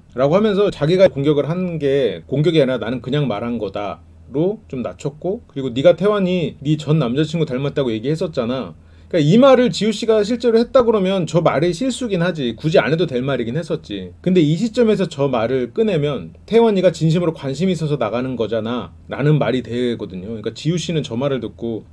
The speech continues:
되게 답답해지죠. 그러-, 전혀 그렇지 않은데, 그래서 "굳이 그런 얘기를 왜 해?" 도영 씨는 "그래서 난 그냥 기억에 남았지." 지우 씨는 말을 좀 돌려보고 싶어가지고 "근데 나는 네가 윤슬이를 고른 게 너무 신기했어." 근데 도영 씨는 거기에 대한 이유를 이렇게 돼요.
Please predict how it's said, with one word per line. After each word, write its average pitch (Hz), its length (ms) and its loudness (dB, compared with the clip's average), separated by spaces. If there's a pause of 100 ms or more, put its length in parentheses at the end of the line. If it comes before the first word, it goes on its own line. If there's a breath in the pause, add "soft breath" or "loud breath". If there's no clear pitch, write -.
(120)
되게 143 220 0
답답해지죠. 147 720 -2 (180)
그러-, 165 220 2
전혀 160 240 2
그렇지 151 260 0
않은데, 98 540 -8 (160)
그래서 127 180 -10
"굳이 147 240 0
그런 170 260 2
얘기를 151 280 0
왜 113 140 -4
해?" 123 340 -4
도영 156 180 0
씨는 160 400 -2 (160)
"그래서 165 220 0
난 135 180 0
그냥 139 220 -2
기억에 139 280 -2
남았지." 101 580 -10 (200)
지우 185 140 -2
씨는 190 320 -2
말을 151 200 4
좀 175 120 -2
돌려보고 165 420 2
싶어가지고 156 600 -4
"근데 165 200 0
나는 147 280 2
네가 147 240 2
윤슬이를 147 500 0
고른 127 160 -4
게 147 80 -2
너무 110 220 -4
신기했어." 175 680 -8
근데 151 140 -8
도영 196 240 6
씨는 196 240 0
거기에 160 280 2
대한 151 280 0
이유를 135 580 -2
이렇게 139 300 -6
돼요. 90 320 -6